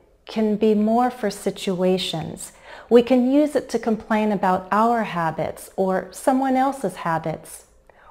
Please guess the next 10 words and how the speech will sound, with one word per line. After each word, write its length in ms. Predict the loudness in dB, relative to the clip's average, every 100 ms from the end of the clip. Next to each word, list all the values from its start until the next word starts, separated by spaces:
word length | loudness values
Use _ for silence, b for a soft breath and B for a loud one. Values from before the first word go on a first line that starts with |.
| b
Or 180 | 6
a 160 | 6 4
problem, 640 | 0 2 2 0 -4 -8 -14 -4
like, 400 | 2 2 2 -6 B B B B
"Half 320 | 4 4 4
the 80 | 0
time 440 | -2 0 2 2 2
I'm 140 | 2
not 260 | 4 2 2
getting 480 | 4 4 4 -2